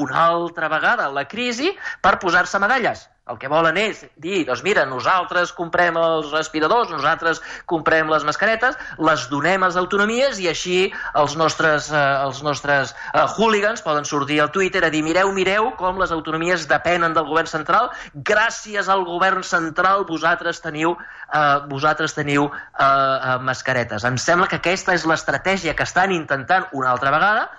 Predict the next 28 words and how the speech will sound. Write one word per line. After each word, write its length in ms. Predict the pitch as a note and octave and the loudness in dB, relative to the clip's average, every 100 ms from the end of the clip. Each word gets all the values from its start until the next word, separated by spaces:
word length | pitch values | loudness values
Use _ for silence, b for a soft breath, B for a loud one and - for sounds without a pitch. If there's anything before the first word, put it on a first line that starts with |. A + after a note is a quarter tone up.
| B B B | B B B
i 140 | E3 B2+ | -16 -12
a 60 | G#2+ | -8
mi 140 | C#3 | -6
em 60 | C#3 | -4
sembla 240 | D3+ C#3+ D3 | 0 2 2
que 80 | |
això 140 | D3+ E3 | 2 -2
ens 80 | - | 0
torna 320 | F3+ F3+ G#3+ | 0 2 0
a 60 | A3 | -4
portar 220 | D3+ D#3+ G3 - | 0 2 2 -2
una 160 | A3 | -4
catàstrofe. 540 | F3 G3 - C3+ A#2 G#2+ | -2 0 0 -2 -8 -2
Per 120 | C3 G3 | 0 2
tant, 160 | G#3 - C#3+ | 2 0 -2
el 140 | C#3 | 0
tema 240 | G#3+ A3 G#3+ | 0 2 2
del 160 | G3+ | 2
dèficit 460 | F#3+ F3 D3+ C#3 - | 0 -2 -2 -6 -2
per 240 | A#3+ C4 A#3 | 0 2 2
la 160 | G3 | 0
banda 320 | F#3+ F#3+ F3+ | 2 0 -2
de 80 | E3 | -2
dalt 240 | D#3 D#3+ D3 | 2 0 0
a 80 | |
Europa 380 | D#3 D#3 D#3 A#2+ B B | -2 -2 0 -2 B B
ho 140 | - C#3 | -2 -2
veig 220 | D3 | -2